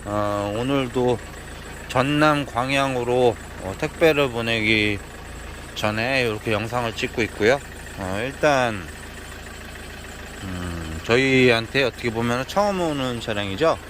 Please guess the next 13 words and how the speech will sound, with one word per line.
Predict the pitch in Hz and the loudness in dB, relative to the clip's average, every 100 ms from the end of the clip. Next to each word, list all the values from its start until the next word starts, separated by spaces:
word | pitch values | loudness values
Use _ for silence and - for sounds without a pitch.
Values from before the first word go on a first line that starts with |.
| - - - - - - - | -14 -14 -14 -14 -14 -12 0
트레버스, | 208 208 185 160 - 117 98 73 - - - - - 87 | 4 6 4 0 0 -2 -2 -4 -14 -16 -16 -16 -14 -10
어, | 82 80 | -8 -6
트레버스 | - 143 127 117 - 101 | -2 0 2 -2 -2 -6
차량에 | - 95 98 92 135 139 - | -4 -2 -2 -2 -2 -4 -4
택배 | 143 - 127 | -6 2 2
보낼 | 104 98 95 | 0 -4 -4
예정입니다. | 85 82 80 78 76 82 | -4 -6 -6 -8 -6 -6
그리고 | 90 95 | -4 -4
지금, | 98 101 127 151 143 - - - - - - - | -4 0 0 0 -6 -14 -12 -10 -10 -10 -12 -4
어, | 98 | -2
뭐 | 104 127 | 6 6
하나 | 156 175 151 | 6 2 2
장-, | - 123 143 | 0 -4 -4